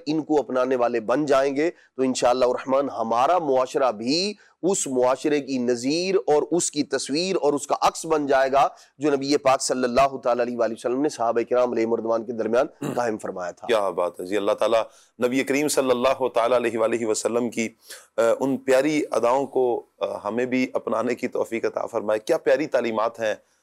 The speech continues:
Speaker 2: کیا روشن تعلیمات ہیں، نبی کریم علیہ الصلوۃ والسلام کا کیا پیارا مبارک عمل ہے۔ اب ہم اس مبارک عمل سے کتنا حصہ پا رہے ہیں، ہر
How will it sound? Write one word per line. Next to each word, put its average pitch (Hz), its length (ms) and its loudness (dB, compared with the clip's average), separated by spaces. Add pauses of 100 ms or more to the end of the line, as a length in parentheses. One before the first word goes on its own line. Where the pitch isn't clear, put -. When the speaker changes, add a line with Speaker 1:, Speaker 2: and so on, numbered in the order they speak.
(240)
Speaker 2:
کیا 123 220 4
روشن 123 300 0
تعلیمات 113 520 0
ہیں، 107 140 -2
نبی 107 240 -2
کریم 120 240 -2
علیہ 117 180 0
الصلوۃ 113 360 -2
والسلام 117 320 -4
کا 120 140 -2 (140)
کیا - 200 0
پیارا 120 500 0 (340)
مبارک 117 460 -2
عمل 107 320 -4
ہے۔ 82 80 -2 (360)
اب 135 260 0
ہم 175 200 0 (340)
اس 165 200 0
مبارک 131 460 2
عمل 135 220 -2
سے 131 120 -4
کتنا 131 320 -4 (140)
حصہ 113 160 -2 (100)
پا 113 160 0
رہے 113 220 -2
ہیں، 104 160 -4 (320)
ہر 156 120 2